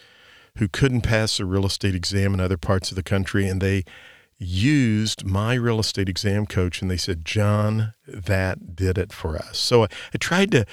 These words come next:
create short coaching videos, other topics, lots of test questions. I'm telling you what, if you are serious about passing the real estate exam,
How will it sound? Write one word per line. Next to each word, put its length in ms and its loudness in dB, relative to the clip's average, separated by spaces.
create 400 0
short 600 -2
coaching 600 2
videos, 680 2
other 300 4
topics, 640 0
lots 680 0
of 120 -2
test 320 2
questions. 720 0
I'm 100 0
telling 380 2
you 100 4
what, 440 2
if 180 -4
you 300 4
are 140 2
serious 680 2
about 280 0
passing 520 0
the 100 2
real 180 4
estate 300 -2
exam, 560 2